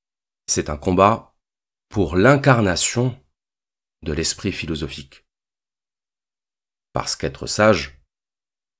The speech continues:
ce n'est pas dire ce qui est bien ou mal, ce qui est vrai ou faux,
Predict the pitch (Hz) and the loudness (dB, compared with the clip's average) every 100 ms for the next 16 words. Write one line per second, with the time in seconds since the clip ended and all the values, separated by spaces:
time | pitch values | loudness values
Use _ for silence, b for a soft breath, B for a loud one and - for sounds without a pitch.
0 | - - 73 69 67 80 107 101 67 - | -12 -8 -6 -4 -4 2 4 4 0 -16
1 | _ _ _ - - - 73 73 73 76 | _ _ _ -6 -6 -6 -8 -6 -4 -2
2 | 85 110 143 95 71 69 _ _ _ _ | 2 4 4 2 -4 -14 _ _ _ _
3 | _ _ _ _ _ _ _ _ - - | _ _ _ _ _ _ _ _ -8 -8
4 | - 71 65 65 78 87 - 170 139 - | -8 -10 -10 -6 -4 -4 6 6 6 0